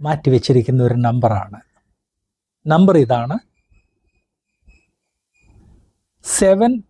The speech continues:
ഫൈവ് വൺ സീറോ വൺ നയൻ എയ്റ്റ് സിക്സ് നയൻ സീറോ.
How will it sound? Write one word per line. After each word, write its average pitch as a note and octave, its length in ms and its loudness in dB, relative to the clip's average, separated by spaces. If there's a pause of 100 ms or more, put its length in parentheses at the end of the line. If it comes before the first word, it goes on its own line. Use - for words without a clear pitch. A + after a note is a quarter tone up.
(160)
ഫൈവ് D#3 340 0 (380)
വൺ A2+ 140 -2 (2250)
സീറോ G#3+ 340 4 (360)
വൺ D#3+ 140 0 (480)
നയൻ G#2+ 220 -4 (3750)
എയ്റ്റ് F#3+ 260 0
സിക്സ് - 320 -2 (960)
നയൻ D3+ 200 4 (120)
സീറോ. A#2 240 -4